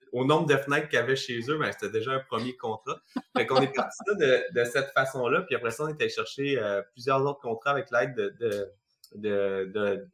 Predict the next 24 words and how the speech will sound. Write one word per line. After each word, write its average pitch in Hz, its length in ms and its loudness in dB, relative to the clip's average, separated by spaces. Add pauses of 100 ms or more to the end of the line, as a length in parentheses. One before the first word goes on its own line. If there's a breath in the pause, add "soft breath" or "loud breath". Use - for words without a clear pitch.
de 117 120 2
son 117 240 -2
père, 127 460 6
puis - 140 -16
de... 101 480 0 (360)
Moi, 113 140 -2
j'étais 117 140 -2
un 107 120 2
gars 110 160 2
de 104 100 -4
vente 117 320 4
à 117 100 6
la 104 40 6
base, 107 300 4
alors 95 580 -2
on 104 40 -4
faisait 107 160 -2
du 110 140 -10
porte-à-porte, 110 580 2
on 107 100 -2
avait 101 220 0
imprimé 110 380 -4
des 110 280 -4
flyers 107 380 4